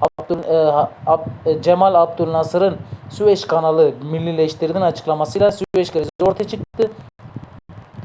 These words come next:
Bölgenin S S C B kontrolüne girmesini istemeyen A B D Başkanı Eisenhower, beş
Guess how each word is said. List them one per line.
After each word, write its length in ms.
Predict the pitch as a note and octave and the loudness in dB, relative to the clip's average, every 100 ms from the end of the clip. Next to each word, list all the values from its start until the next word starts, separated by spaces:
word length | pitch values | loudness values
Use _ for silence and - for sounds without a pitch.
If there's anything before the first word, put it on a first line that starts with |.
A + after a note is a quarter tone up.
| - - - - | -18 -20 -18 -2
Bölgenin 540 | E3 F#3 F#3 F3 F#3 G#3 | 2 2 2 0 0 0
S 260 | - - | -4 -2
S 140 | G3 F#3 | -2 2
C 140 | F3+ F#3 | 0 2
B 80 | G#3 | 2
kontrolüne 520 | G3+ F#3 F3 F3 F3 | 2 2 2 0 -2
girmesini 460 | D#3+ E3 E3 - F#3+ | -4 -4 -4 -6 -8
istemeyen 440 | F3+ G3 F3+ - | -2 0 0 0
A 120 | D#3 D#3+ | 2 4
B 100 | E3 | 4
D 40 | - F#3+ | 2 0
Başkanı 280 | D#3 D#3 D3+ | 0 0 0
Eisenhower, 500 | D3+ D#3+ F#3+ G3 - _ - - - | -2 0 2 2 -2 _ -12 -10 0
beş 120 | F#3 | 0